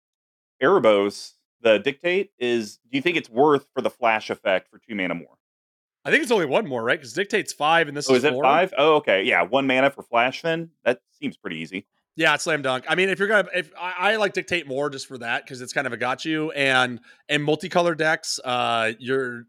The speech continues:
Speaker 2: getting the three pips is kind of a little bit trickier, but honestly, in this deck, like, if you're in for a penny, you're in for a pound, so you might as well just have them both, right? Like, you're gonna
Speaker 1: Sure.
Speaker 2: get the s-, equal value out of both of them.
Speaker 1: Well, my, uh, round sixteen pick, we're kinda going back to trying to get the multiple,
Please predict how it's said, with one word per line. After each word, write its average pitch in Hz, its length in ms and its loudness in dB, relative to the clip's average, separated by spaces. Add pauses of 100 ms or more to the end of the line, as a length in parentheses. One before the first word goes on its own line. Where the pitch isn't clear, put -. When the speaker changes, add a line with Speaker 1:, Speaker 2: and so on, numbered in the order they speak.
Speaker 2:
getting 151 260 -2
the 131 60 -4
three 143 380 -4
pips 147 380 -6
is 127 100 -12
kind 139 180 0
of 143 240 -4
a 147 60 -10
little 151 240 -4
bit 151 120 -14
trickier, 165 380 -8
but 135 280 -4 (320)
honestly, 165 580 -2 (160)
in 143 160 -8
this 147 160 -8
deck, 170 300 0
like, 143 160 -10
if 147 100 -12
you're 147 140 2
in 156 60 -4
for 160 120 -6
a 135 60 -4
penny, 143 260 -4
you're 131 160 -8
in 127 60 -14
for 127 160 -12
a 107 40 -12
pound, 143 500 -10 (240)
so - 120 -6
you 170 100 0
might 151 240 0
as 143 140 -8
well 139 120 -4
just 120 120 -10
have 113 140 -6
them 190 100 -18
both, 104 280 -16 (140)
right? 117 300 -4
Like, 120 220 -2
you're 139 160 -4
gonna 156 160 4
Speaker 1:
Sure. 156 100 0
Speaker 2:
get 127 140 -16
the 135 60 -6
s-, - 220 -8
equal 156 300 -2
value 123 260 0
out 113 80 -2
of 110 60 -6
both 110 220 -14
of - 60 -20
them. - 100 -20 (200)
Speaker 1:
Well, 139 320 4
my, 208 420 0
uh, 139 760 8
round 156 400 0
sixteen 226 480 -8
pick, 214 300 -2
we're 127 80 -8
kinda 170 260 -2
going 170 240 0
back 147 360 0
to 143 80 -6
trying 156 420 0
to 151 60 -2
get 147 220 -2
the 123 60 -8
multiple, 135 480 -4